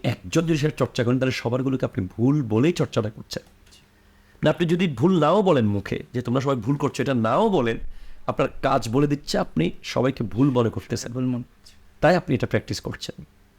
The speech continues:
Speaker 1: তাহলে কি আজকে, আজকে থেকে চারশো, পাঁচশো, এক হাজার বছর আগের ইমামরা সবাই ভুল? সবার নামাজ ভুল? No। করণীয় কি? করণীয় হচ্ছে, "ওমা খালাকতুল জিন্না ওয়াল ইনসা ইল্লা লিয়াবুদুন।"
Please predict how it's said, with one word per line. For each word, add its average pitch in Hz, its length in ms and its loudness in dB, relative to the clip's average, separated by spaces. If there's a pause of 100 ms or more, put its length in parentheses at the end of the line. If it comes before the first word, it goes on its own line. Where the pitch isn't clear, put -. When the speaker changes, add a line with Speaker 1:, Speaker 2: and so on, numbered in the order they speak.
(840)
Speaker 1:
তাহলে 120 240 2
কি 127 160 2
আজকে, 113 300 -2 (640)
আজকে - 280 -2
থেকে 104 260 0 (220)
চারশো, - 440 -2
পাঁচশো, 107 400 -2
এক 98 160 -2
হাজার 107 200 0
বছর 104 240 0
আগের 98 200 0
ইমামরা 101 300 -2
সবাই 123 340 -2
ভুল? 127 200 -4 (800)
সবার 123 300 0
নামাজ 165 300 0
ভুল? 175 180 -2 (640)
No। 92 220 0 (1160)
করণীয় 165 420 4
কি? - 180 -6 (1200)
করণীয় 170 400 4
হচ্ছে, 147 280 -2
"ওমা 110 220 4
খালাকতুল 110 440 0
জিন্না 135 260 0
ওয়াল 110 180 2
ইনসা 110 260 0
ইল্লা 95 240 2
লিয়াবুদুন।" 95 540 -4